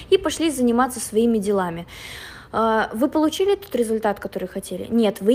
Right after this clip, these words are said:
его отложили. Поэтому вот это вот "я не готова" — это всё равно откладывание результата. Пусть даже вы избегаете вот агрессивных изменений. Щас объясню, а, почему это тоже важно. Ам, что ещё может быть? Когда, например, "О, я поймал тоже сопротивление,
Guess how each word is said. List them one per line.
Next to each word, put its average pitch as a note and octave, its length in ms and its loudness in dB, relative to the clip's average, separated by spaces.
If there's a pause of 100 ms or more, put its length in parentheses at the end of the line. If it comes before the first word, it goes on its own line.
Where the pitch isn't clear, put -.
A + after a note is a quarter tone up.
его A#3+ 160 4
отложили. G#3+ 880 2 (160)
Поэтому A#3 380 4
вот A3+ 120 -2
это A3+ 140 2
вот G#3 160 -2
"я A3 140 2
не G3+ 120 0
готова" — C#4 480 0
это G#3 120 -4
всё A3 200 -2
равно A#3 220 2
откладывание G#3+ 640 0
результата. G3+ 640 -4
Пусть B3+ 220 -4
даже G#3 300 0
вы G#3 200 0
избегаете G3 600 -4
вот F#3 140 -10
агрессивных G3+ 560 -4
изменений. G#3 560 -4 (520)
Щас G#3 220 -6
объясню, A3+ 540 -4
а, F#3 180 -8
почему G3+ 300 -10
это F#3+ 140 -14
тоже G3 200 -12
важно. F#3 340 -14 (540)
Ам, A3 560 -2 (200)
что D4 220 -4
ещё C#4+ 300 0
может G#3 280 0
быть? F3+ 260 -2 (960)
Когда, A#3+ 260 2
например, B3+ 460 4
"О, G#3 260 4 (140)
я A3+ 200 4
поймал G3+ 400 2
тоже F3+ 200 -8
сопротивление, A#3 880 -2